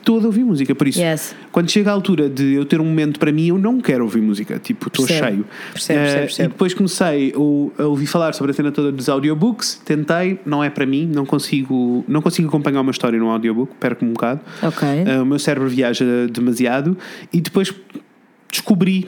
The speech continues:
Speaker 1: de alguma maneira, <laughs> descobri um podcast. Eu não sei, eu acho que deve ter sido, acho que um dia abri a app dos podcasts aleatoriamente, eh, e fiz um scroll sobre os mais ouvidos. Ahm.
Speaker 2: Eu sei que não foi o primeiro,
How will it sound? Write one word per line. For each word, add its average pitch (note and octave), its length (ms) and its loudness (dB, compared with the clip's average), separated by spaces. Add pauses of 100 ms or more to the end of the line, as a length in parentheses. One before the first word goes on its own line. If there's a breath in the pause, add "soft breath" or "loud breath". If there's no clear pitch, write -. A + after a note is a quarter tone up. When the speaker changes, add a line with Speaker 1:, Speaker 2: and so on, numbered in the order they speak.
Speaker 1:
de E3+ 80 -2
alguma E3+ 320 2
maneira, E3+ 240 2
<laughs> F#3 60 2
descobri F3 280 0
um E3 40 0
podcast. D#3+ 380 0
Eu D#3+ 100 0
não F3+ 60 2
sei, D#3+ 360 0
eu E3 100 2
acho G3 120 0
que - 60 -4
deve G3+ 120 2
ter G3+ 120 2
sido, - 280 0 (180 loud breath)
acho F#3 160 0
que A3 60 4
um G3+ 40 4
dia G3 140 4
abri F3 360 0
a D3 60 -2
app D3+ 300 0
dos C#3+ 160 -2
podcasts - 720 -2
aleatoriamente, C3+ 840 0 (360 loud breath)
eh, C#3+ 320 0
e D#3+ 60 0
fiz D#3 220 2
um D3+ 100 2
scroll D3+ 280 0
sobre D3 380 0
os C#3 140 -2
mais C3+ 580 0
ouvidos. C3+ 560 -2 (300)
Ahm. B2 680 -2
Speaker 2:
Eu F3+ 220 2
sei F#3+ 420 0
que - 160 -4
não F#3 180 2
foi G3+ 300 0
o G3+ 60 0
primeiro, E3 720 0